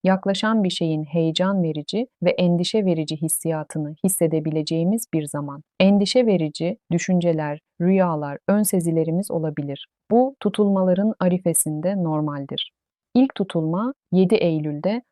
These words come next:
altıncı evinizde gerçekleşecek. Bu, yaşadığımız ve çalıştığımız koşulları, yaşam ve tarzımızı sembolize eden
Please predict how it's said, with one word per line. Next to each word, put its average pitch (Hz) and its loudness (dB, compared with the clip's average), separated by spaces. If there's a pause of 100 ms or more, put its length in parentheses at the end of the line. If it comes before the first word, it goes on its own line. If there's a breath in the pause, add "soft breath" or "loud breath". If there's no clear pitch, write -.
(160)
altıncı 180 0
evinizde 160 -2
gerçekleşecek. 151 -6 (420)
Bu, 240 4 (220)
yaşadığımız 190 0
ve 202 -2
çalıştığımız 180 0
koşulları, 165 -4 (280)
yaşam 208 2
ve 190 2
tarzımızı 170 0
sembolize 180 2
eden 202 -2